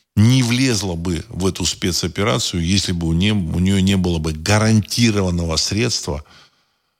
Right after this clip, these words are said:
сокрушения, э, замечательных вот этих партнёров, так сказать, европейских и американских. Какое это средство, мы можем только вот на,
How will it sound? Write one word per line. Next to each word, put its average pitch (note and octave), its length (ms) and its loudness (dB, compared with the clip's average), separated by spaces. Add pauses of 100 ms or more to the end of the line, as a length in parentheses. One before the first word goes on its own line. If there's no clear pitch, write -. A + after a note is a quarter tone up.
(340)
сокрушения, G#2 920 0
э, - 800 -8
замечательных F2+ 760 0
вот - 140 -6
этих - 260 -8
партнёров, D2+ 640 -6
так - 200 -10
сказать, - 320 -12
европейских E2 680 -2
и F#2 40 -2
американских. - 840 -6 (440)
Какое D#3+ 360 2
это A#2+ 120 0
средство, F2 420 -2
мы G#2+ 180 0
можем F#2+ 400 0
только E2+ 240 -6
вот D#2+ 240 -8
на, D#2+ 140 -6